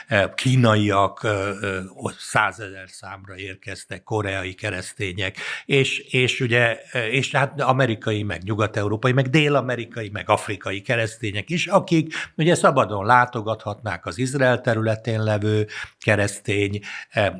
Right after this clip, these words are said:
helyeket, és a palesztin területen lévő. Ezzel Izraelnek semmi problémája nem lenne, hogyha, ö, ugye óriá-, hosszú-hosszú küzdelem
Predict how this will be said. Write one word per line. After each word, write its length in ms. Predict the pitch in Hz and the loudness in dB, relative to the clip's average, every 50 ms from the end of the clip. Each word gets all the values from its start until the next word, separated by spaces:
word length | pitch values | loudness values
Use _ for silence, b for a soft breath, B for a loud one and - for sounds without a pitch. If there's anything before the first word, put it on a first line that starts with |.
| - - | -6 -4
helyeket, 720 | - 113 104 101 98 95 - - 107 101 101 101 - - | 0 2 2 4 2 2 2 2 2 2 2 2 0 -2
és 380 | - 156 139 127 123 - - | 0 0 0 0 0 -4 -4
a 280 | 110 95 98 92 87 - - - | -6 -4 -4 -4 -6 -10 -10 -6
palesztin 560 | 113 101 95 92 90 - - - 95 90 92 | -4 -4 -2 -4 -6 -8 -8 -8 -8 -8 -6
területen 420 | - 101 92 95 87 - - 101 | -6 -4 -4 -4 -4 -4 -4 -4
lévő. 200 | 107 113 110 127 | -4 -2 -2 -2
Ezzel 300 | 139 175 170 180 190 185 | 0 0 0 2 0 0
Izraelnek 360 | 214 208 - 208 196 180 170 | 0 0 0 0 0 0 0
semmi 260 | - - 240 262 254 - | 0 -2 -2 -2 -2 -2
problémája 680 | - 156 156 147 147 135 123 120 127 131 127 127 131 | 0 -2 0 2 2 2 2 2 0 0 0 2 2
nem 180 | 143 151 151 139 | 2 4 4 4
lenne, 300 | 127 123 123 131 135 - B B B B B | 4 4 6 4 2 2 B B B B B
hogyha, 720 | B - 131 131 - - - 127 123 123 127 127 - - - | B 4 4 4 2 0 2 4 6 6 6 4 2 -2 -2
ö, 260 | - 131 120 117 110 107 - | 0 2 2 2 0 -2 -2
ugye 260 | 117 110 120 110 - - _ _ - - - - | -2 -2 -2 -2 -2 -6 _ _ -20 -4 4 6
óriá-, 420 | 175 175 175 175 160 143 135 123 | 8 8 8 8 6 4 2 2
hosszú-hosszú 800 | 113 156 160 151 - - - 123 101 120 123 113 - - 113 98 | 2 2 2 0 0 -2 -2 0 0 2 0 -2 -2 -4 -8 -6
küzdelem 760 | - - 120 107 104 110 104 98 92 87 87 92 107 101 - | -2 0 0 0 0 0 -2 -2 -2 -4 -6 -10 -12 -16 -20